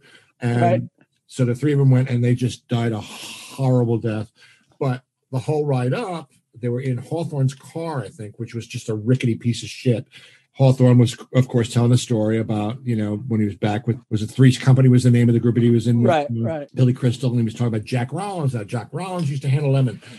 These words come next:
Speaker 1: you know, Jack Rollins was a huge guy, and he had, you know, he managed all these really huge stars, and he could call Jack Rollins at any moment, and Jack Rollins could get him on the Tonight Show and get him whatever, and he'd be a huge star.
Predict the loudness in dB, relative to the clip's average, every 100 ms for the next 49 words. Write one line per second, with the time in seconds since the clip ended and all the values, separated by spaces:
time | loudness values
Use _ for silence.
0 | -8 -4 0 0 0 2 2 2 -2 -12
1 | -10 2 2 2 -2 -6 -4 -4 -2 0
2 | 0 0 -4 -2 -4 -4 -6 -12 -18 -2
3 | 2 4 4 2 0 -2 -2 -2 -2 -2
4 | -4 -6 -8 -12 -8 -4 -2 0 2 4
5 | 4 2 -2 -2 0 0 -2 -2 -4 0
6 | 0 0 -2 0 4 6 6 4 0 -12
7 | -8 -2 0 0 0 -2 -2 -4 -4 -4
8 | -6 -8 -8 -8 -6 -4 -4 -2 -2 0
9 | -2 -2 -4 -4 -6 -8 -10 -12 -12 -14